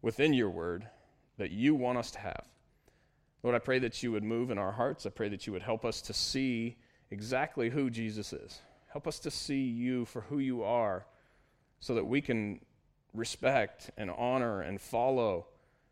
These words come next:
and, and make decisions in our lives based upon those facts, based upon who you are and, and the relationship that we have with you. Lord, if there's anybody in here tonight that does not know you as personal Savior, Lord, I pray that tonight they would understand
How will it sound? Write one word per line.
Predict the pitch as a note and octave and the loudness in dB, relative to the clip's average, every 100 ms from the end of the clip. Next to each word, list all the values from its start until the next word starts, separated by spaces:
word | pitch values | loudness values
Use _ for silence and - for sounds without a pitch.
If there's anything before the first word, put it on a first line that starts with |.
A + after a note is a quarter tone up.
| _ _ _ _ _ _ - | _ _ _ _ _ _ -10
and, | G#2 F#2+ | -8 -6
and | - G#2+ G#2+ | -6 -2 0
make | C3+ C#3+ | 0 0
decisions | - A#2 - C#3+ C#3 B2 | -4 -4 0 0 2 0
in | A#2+ | 0
our | G#2+ | 0
lives | G2 A2 A#2 G#2+ | 2 2 0 -2
based | G#2 G#2+ - | -2 -2 -2
upon | - G#2 F#2+ F#2 | -8 -6 -6 -4
those | G2+ A2 - | -2 -2 -4
facts, | C#2 A#1+ - - - - _ - | -10 -10 -14 -20 -20 -20 _ -8
based | B2 - | -6 -6
upon | - G#2 | -6 -6
who | F#2+ D#3+ | -4 -2
you | D#3+ C#3+ B2+ | 0 2 2
are | A2+ A2+ G2 | 2 2 -2
and, | F2+ _ _ _ _ | -8 _ _ _ _
and | - | -4
the | A2 | 0
relationship | G#2+ A#2 - A2 A2 - | 2 0 0 -4 -6 -6
that | - | -6
we | G2 | -4
have | G#2 F#2 | -4 -4
with | F#2 - | -6 -12
you. | E2+ E2+ _ _ _ _ A#2+ | -14 -14 _ _ _ _ -2
Lord, | B2+ | -2
if | B2+ | 0
there's | B2 B2 | -2 0
anybody | C3+ B2+ B2 A2+ | 2 2 2 2
in | C#3+ | 0
here | C3 C#3 | 0 -2
tonight | A#2+ A2+ C3 C3 - _ _ _ _ | -4 -2 -2 -2 -8 _ _ _ _
that | A2 G#2+ | -6 2
does | C#3 C#3 | 4 4
not | C3+ A2+ | 2 4
know | B2+ | 2
you | A#2+ A2 | 2 0
as | G#2 | -2
personal | - G#2+ G#2 | -4 -6 -6
Savior, | F#2+ G#2 G2+ G2 | -6 -4 -4 -4
Lord, | G2 G2+ | -2 -2
I | |
pray | G#2 B2 A2+ | -2 0 0
that | F2+ | -2
tonight | - G2+ A#2 A2 | -8 -4 -4 -2
they | G#2 | -2
would | G2 G2+ | -2 -2
understand | A#2 G2 - A2+ A#2 G#2 F#2 G#2 | -2 -4 -6 -4 -2 -4 -6 -10